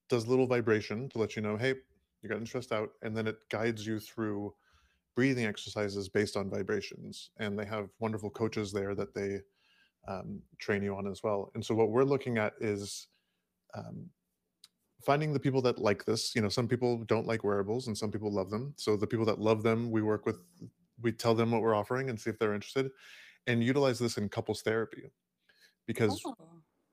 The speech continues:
Speaker 1: what I've seen is in couples therapy, people go into that fight or flight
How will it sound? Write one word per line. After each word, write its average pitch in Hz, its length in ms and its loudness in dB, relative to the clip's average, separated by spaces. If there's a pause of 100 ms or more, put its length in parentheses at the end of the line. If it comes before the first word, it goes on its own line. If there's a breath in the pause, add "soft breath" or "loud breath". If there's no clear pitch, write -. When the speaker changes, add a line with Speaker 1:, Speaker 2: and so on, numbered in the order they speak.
Speaker 1:
what 120 200 4
I've 120 240 6
seen 131 380 0
is 110 220 -2
in 117 220 -2
couples 117 340 -4
therapy, 120 380 2
people 117 320 -4
go 110 200 0
into 110 180 -4
that 104 220 -4
fight 110 220 2
or 113 100 4
flight 110 420 2